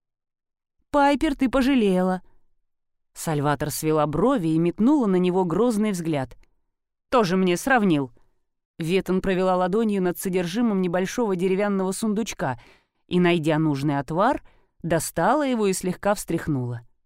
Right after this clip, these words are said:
Риас видела, как несчастную вышвырнули с четвертого этажа. Чудо, что она еще может стоять. "Выпей это", не меняя тона, сказала целительница и бросила ему склянку.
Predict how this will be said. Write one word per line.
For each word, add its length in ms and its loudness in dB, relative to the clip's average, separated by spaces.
Риас 520 2
видела, 460 0
как 200 -2
несчастную 720 0
вышвырнули 560 0
с 60 -2
четвертого 640 0
этажа. 440 -2
Чудо, 420 2
что 220 0
она 220 2
еще 280 0
может 360 0
стоять. 580 -2
"Выпей 460 0
это", 300 -8
не 120 4
меняя 380 2
тона, 300 2
сказала 420 -2
целительница 720 -2
и 220 -4
бросила 440 -2
ему 200 2
склянку. 540 -6